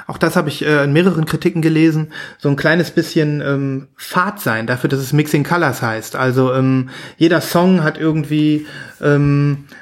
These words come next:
ja, äh, da sind dann so Namen drauf wie, äh, Rose Quartz oder Quicksilver oder Ultramarine oder,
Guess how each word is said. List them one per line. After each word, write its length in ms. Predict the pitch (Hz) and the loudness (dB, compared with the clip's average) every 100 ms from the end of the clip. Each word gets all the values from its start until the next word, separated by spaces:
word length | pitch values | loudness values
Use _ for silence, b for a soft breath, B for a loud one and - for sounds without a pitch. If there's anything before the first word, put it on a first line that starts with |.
| B | B
ja, 340 | - 143 131 117 131 131 131 127 127 | -2 0 0 -2 0 2 4 4 2
äh, 40 | 127 _ _ _ _ _ _ _ _ _ - | -2 _ _ _ _ _ _ _ _ _ -4
da 100 | 135 | -2
sind 160 | 151 | 0
dann 140 | 151 139 | 0 2
so 100 | 135 | 2
Namen 320 | 135 151 151 | 2 2 0
drauf 260 | 135 135 | 0 -2
wie, 140 | 139 139 | 0 0
äh, 240 | 135 135 - - - _ | 2 -2 -4 -16 -20 _
Rose 360 | 151 156 180 - | 2 4 2 -2
Quartz 680 | - - 151 160 170 175 - | -10 -2 2 2 2 -4 -6
oder 180 | 143 127 | -4 -4
Quicksilver 1160 | 127 - 175 190 - 180 175 170 170 175 170 147 | -4 -2 2 2 0 2 4 4 4 2 0 0
oder 440 | 143 139 135 135 B B B _ - | 2 2 2 -2 B B B _ -2
Ultramarine 1200 | 147 170 - 165 156 151 151 151 165 180 180 180 185 | 0 0 0 -2 0 2 2 4 2 0 -2 -4 0
oder, 540 | 151 143 139 143 143 | 2 2 2 -2 -6